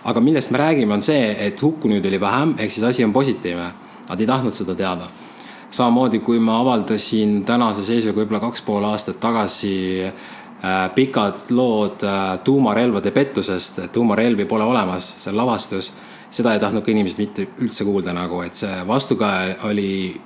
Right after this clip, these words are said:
hoopis midagi muud, kui ma ootasin. Siis ma sain aru, et inimesed tegelikult ei taha tõde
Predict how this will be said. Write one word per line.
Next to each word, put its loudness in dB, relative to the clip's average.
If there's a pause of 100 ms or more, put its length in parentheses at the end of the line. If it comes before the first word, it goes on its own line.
hoopis -2
midagi 2
muud, 0
kui -2
ma 0
ootasin. -6 (480)
Siis -2
ma 2
sain 4
aru, 4
et -2
inimesed 2
tegelikult 0
ei -6
taha 0
tõde 0